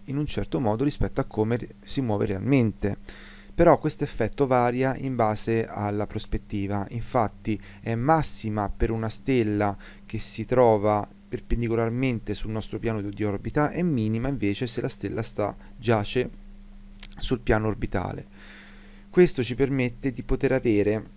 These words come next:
un'ulteriore prova visiva,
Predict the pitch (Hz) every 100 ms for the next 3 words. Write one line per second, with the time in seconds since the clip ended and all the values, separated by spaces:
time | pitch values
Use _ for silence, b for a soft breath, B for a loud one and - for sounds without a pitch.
0 | - - - - - - - - - -
1 | 131 127 123 131 143 147 123 117 110 101
2 | 98 110 113 110 107 98 95 120